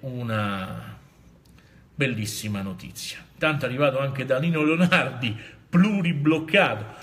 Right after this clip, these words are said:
Ma vi pare che Danilo debba essere bloccato? Danilo Leonardi è un dirigente Rai, una persona in-, seria, posata, che non trascende mai, che può avere l'occasione di una battuta, ma chiunque lo conosca, una persona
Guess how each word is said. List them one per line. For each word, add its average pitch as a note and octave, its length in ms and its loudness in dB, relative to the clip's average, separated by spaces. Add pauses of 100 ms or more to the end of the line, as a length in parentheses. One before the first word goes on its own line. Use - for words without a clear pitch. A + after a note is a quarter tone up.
(100)
Ma E3+ 120 6
vi F#3+ 160 4
pare F#3+ 320 6
che A#2+ 140 -4
Danilo C#3 340 4
debba A2+ 280 0
essere A2+ 340 -2
bloccato? A2 640 -2 (520)
Danilo F3 340 4
Leonardi C#3+ 460 2
è A#2+ 40 -2
un B2+ 120 -6
dirigente B2 640 -2
Rai, A#2+ 160 0
una G#2+ 120 -2
persona A#2 360 -4
in-, A2+ 280 -10 (320)
seria, A2 880 0 (300)
posata, C3+ 1300 0
che - 140 -2
non D#3+ 180 -2
trascende D#3 640 0
mai, D3 460 0
che B2 80 -6
può E3 180 0
avere D3+ 560 0 (100)
l'occasione D#3+ 680 2
di D3 80 0
una D3 160 2
battuta, C#3+ 680 2
ma A#2+ 120 -4
chiunque F3 440 0
lo D3+ 120 2
conosca, D3 520 0
una B2+ 80 0
persona C3+ 520 -2